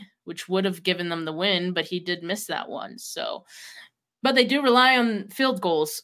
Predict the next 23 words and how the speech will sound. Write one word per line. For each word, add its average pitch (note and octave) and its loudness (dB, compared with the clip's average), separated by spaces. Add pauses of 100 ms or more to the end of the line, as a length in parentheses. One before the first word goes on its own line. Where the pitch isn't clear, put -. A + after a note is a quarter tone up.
quite F3 4
a E3 -2
bit. C#3+ 2
So F3+ 2
I G#3 8
say G#3 2
they F#3 2
get F3+ 0
thirteen G#3 0
points, E3+ -2 (360)
and G3 4
I G3 6
think A3 0
the F#3+ -12
forty-niners G#3 2
get F#3+ 4
twenty-nine. F3+ 2 (800)
You F#3+ -4
know, F#3+ 0
I E3 0
still G#3+ 0
feel G#3 2
like F#3+ 4